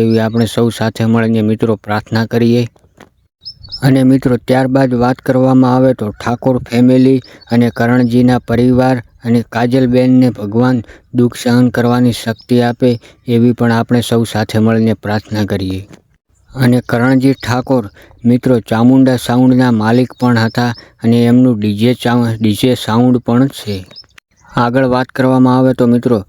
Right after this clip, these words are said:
તમે જો અમારી ચેનલ ઉપર પહેલી વાર આવ્યા હો તો ચેનલને સબસ્ક્રાઇબ અને વીડિયોને લાઈક કરવાનું બિલકુલ ભૂલતા નહીં, કારણ કે મિત્રો સૌથી પહેલાં આપણી ચેનલ ઉપર તમે આવા અવનવા ગુજરાતી વીડિયો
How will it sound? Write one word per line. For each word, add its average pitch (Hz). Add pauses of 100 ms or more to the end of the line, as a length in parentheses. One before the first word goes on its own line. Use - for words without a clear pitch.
(140)
તમે 123
જો 131
અમારી 127
ચેનલ 120
ઉપર 120
પહેલી 110
વાર 123
આવ્યા 123
હો 123
તો 113
ચેનલને 117
સબસ્ક્રાઇબ 120
અને 120
વીડિયોને 117
લાઈક 110
કરવાનું 117
બિલકુલ 113
ભૂલતા 107
નહીં, 95 (300)
કારણ 117
કે 123
મિત્રો 117 (340)
સૌથી 123
પહેલાં 120
આપણી 120
ચેનલ 120
ઉપર 120
તમે 117 (300)
આવા 117
અવનવા 120
ગુજરાતી 107
વીડિયો 113